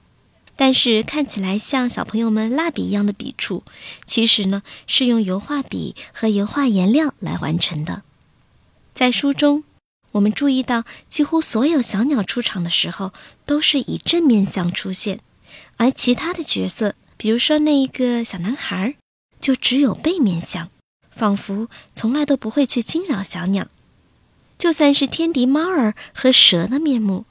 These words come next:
也不狰狞，但是也并不故作可爱，因为这就是自然生态的原貌。所以当你读完这个故事的时候，你会感受到这样一种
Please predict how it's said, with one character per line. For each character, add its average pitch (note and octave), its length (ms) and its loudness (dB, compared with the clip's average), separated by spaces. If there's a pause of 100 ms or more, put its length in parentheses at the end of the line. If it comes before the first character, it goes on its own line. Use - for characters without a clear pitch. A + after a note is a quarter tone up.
也 F#3 120 -2
不 G#3 100 -6
狰 E4 260 -2
狞， G#3+ 300 0 (220)
但 A3 180 2
是 G#3+ 280 2 (220)
也 F3 120 0
并 B3+ 220 4
不 A#3 100 2
故 B3+ 220 -2
作 A3+ 180 -2
可 - 300 -8
爱， B3 240 -6 (640)
因 G#3+ 180 2
为 G#3+ 160 2
这 A3+ 140 -2
就 A#3 180 0
是 G#3+ 160 -2
自 C#4+ 160 0
然 G#3+ 180 2
生 D#4+ 280 0
态 - 180 -6
的 G3+ 100 -4
原 D#3+ 220 -4
貌。 F#3+ 220 -2 (920)
所 D4 200 6
以 C4+ 200 6
当 D#4+ 220 0
你 C#4+ 80 6
读 A3 140 0
完 B3 120 2
这 E4 160 0
个 A#3+ 120 4
故 A3 160 -2
事 - 120 0
的 G#3+ 60 -2
时 F#3+ 180 0
候， G#3 280 -2 (320)
你 F#3+ 160 4
会 B3+ 260 2
感 E3+ 180 -6
受 A3+ 160 -2
到 G#3+ 160 0
这 C4 180 -2
样 A3 140 2
一 A3+ 140 4
种 - 300 -6